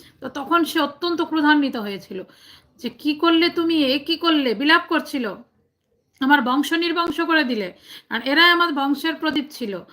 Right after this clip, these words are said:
যে এখন যেহেতু ওরা আমার ভ্রাতুষ্পুত্র ছিল, তারপর আমার বংশের, আহ, প্রদীপ ছিল এরা, তো এদেরকে মেরে ফেললে মানে আমার বংশটাকেই তুমি পুরো ধ্বংস করে দিলে। তো তখন দুর্যোধন অশ্বত্থামার এই কাজে প্রচণ্ড রাগ করেছিলেন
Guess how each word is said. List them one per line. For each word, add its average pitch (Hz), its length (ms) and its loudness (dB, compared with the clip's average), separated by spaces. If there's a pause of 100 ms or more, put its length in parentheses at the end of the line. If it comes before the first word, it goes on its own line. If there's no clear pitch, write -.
(260)
যে 226 80 -6
এখন 269 420 2
যেহেতু 294 320 0
ওরা 320 160 2
আমার 311 160 2
ভ্রাতুষ্পুত্র 285 640 -4
ছিল, 226 300 -6
তারপর 262 380 -2
আমার 269 260 2
বংশের, 226 560 -2
আহ, - 560 -14
প্রদীপ 294 340 0
ছিল 302 300 0
এরা, 214 360 -4 (140)
তো - 100 -20
এদেরকে 370 380 -2
মেরে 415 220 0
ফেললে 381 280 0
মানে 370 240 0
আমার 330 300 2
বংশটাকেই 277 720 -4
তুমি 294 220 0
পুরো 339 400 -2 (440)
ধ্বংস 254 380 2
করে 247 320 0
দিলে। 180 280 -8 (320)
তো 226 120 -4
তখন 302 400 0
দুর্যোধন 320 540 0
অশ্বত্থামার 285 640 -2
এই 277 180 0
কাজে 277 340 0
প্রচণ্ড 311 460 -2
রাগ 262 320 4
করেছিলেন 233 580 -6